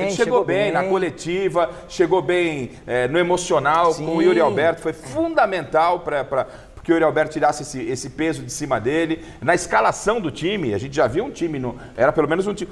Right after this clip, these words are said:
Speaker 1: O Maicon tá jogando como volante na posição dele.
Speaker 2: Dele,
Speaker 1: Né?
Speaker 2: isso.
Speaker 1: Então, e só com conversa ele já fez isso,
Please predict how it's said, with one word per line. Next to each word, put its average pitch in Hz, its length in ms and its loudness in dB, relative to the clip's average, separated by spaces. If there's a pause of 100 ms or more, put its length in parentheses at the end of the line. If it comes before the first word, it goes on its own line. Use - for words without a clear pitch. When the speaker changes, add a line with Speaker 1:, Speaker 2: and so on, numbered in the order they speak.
Speaker 1:
O 160 80 2
Maicon 160 500 2
tá 156 140 2
jogando 143 500 -2 (360)
como 135 160 -2
volante 147 560 0 (100)
na 113 140 0
posição 143 500 -2 (140)
dele. 135 400 2
Speaker 2:
Dele, 135 680 2
Speaker 1:
Né? 147 220 4
Speaker 2:
isso. 107 140 -6 (180)
Speaker 1:
Então, 220 260 0
e 196 40 -6
só - 180 2
com 190 140 -4
conversa 165 520 0
ele 147 80 -6
já 143 140 0
fez 143 280 -6
isso, 233 260 -10